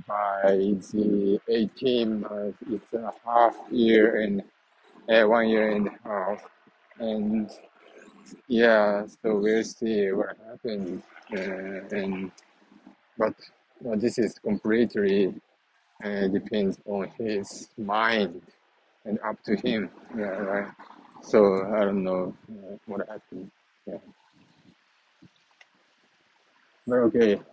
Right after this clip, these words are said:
uh, I'm hoping to start standing and walking as soon as possible. And, but, yeah, I respect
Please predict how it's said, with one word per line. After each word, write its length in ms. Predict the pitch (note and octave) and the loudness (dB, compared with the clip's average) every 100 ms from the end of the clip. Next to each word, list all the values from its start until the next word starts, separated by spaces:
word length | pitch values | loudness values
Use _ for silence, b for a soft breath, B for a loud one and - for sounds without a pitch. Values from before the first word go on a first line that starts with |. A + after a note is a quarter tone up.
| - | -10
uh, 500 | A#2+ A2 A2 G#2 A2 B2+ | -6 -4 -4 -6 -8 -8
I'm 160 | A2+ - | -8 -8
hoping 440 | A2+ C#3 E3+ F3+ | -6 0 2 2
to 160 | D#3 F3+ - _ _ _ _ _ _ | 2 0 -2 _ _ _ _ _ _
start 240 | - C#3+ - | -4 -4 -4
standing 500 | - C3 D#3 D#3 D#3 - _ _ _ _ _ _ - | -6 -2 0 0 -2 -6 _ _ _ _ _ _ -4
and 240 | C3+ C3 | 0 2
walking 800 | A#2 C#3+ C#3+ D#3 D3 D3+ D3+ C#3 C#3+ | 2 2 0 -2 -2 -4 -4 -6 -6
as 80 | |
soon 100 | D#3 | -6
as 80 | C#3+ _ | -8 _
possible. 640 | D3+ D#3 - - E3 E3 D#3 _ - | -8 -8 -8 -2 2 2 0 _ -10
And, 580 | C#3+ C3 B2+ B2 B2+ A#2+ - - - - _ _ - | -2 0 2 0 -2 -4 -8 -20 -20 -20 _ _ -4
but, 360 | E3+ D#3+ - - _ - _ _ | 0 0 -2 -20 _ -20 _ _
yeah, 260 | C#3+ C#3 A#2 | 0 2 2
I 160 | B2 C3+ | 2 2
respect 540 | A#2 G2+ C3+ C3 - | 2 0 -2 -2 -4